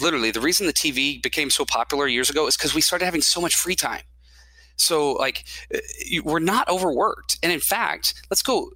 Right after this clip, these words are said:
like, uh, even into the research and understand that, do you know people are happier? The happiest we are is that when we are in a state of flow. Fascinating study in the early nineties, like, meaning that we are fully focused, everything disappears, time disappears.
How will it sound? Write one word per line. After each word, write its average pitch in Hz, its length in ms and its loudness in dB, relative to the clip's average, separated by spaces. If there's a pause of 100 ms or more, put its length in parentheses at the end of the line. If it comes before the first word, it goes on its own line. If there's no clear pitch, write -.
(140)
like, - 220 -4 (340)
uh, 160 60 -8 (240)
even 175 200 0
into 165 220 0
the 143 80 0
research 127 520 2
and 143 120 0
understand 160 520 0
that, 120 120 2 (360)
do 175 100 0
you 240 40 4
know 277 100 2
people - 300 0
are 123 120 2
happier? 160 720 0 (220)
The - 60 0
happiest 233 560 2
we 165 180 0
are 110 340 0
is 120 160 0
that 127 160 0
when 120 240 -2
we 170 160 2
are 160 120 2
in 131 100 0
a 117 80 0
state 123 360 0
of 110 120 -2
flow. 104 640 -2 (440)
Fascinating 143 600 0
study 117 180 2
in 113 60 0
the 110 80 0
early 107 140 0
nineties, 98 300 -2
like, 101 140 -8
meaning 120 300 0
that 110 120 -2
we 131 160 0
are 117 80 -2
fully 175 400 0
focused, 131 640 -2
everything 165 340 0
disappears, 123 560 0
time 160 340 0
disappears. 123 540 0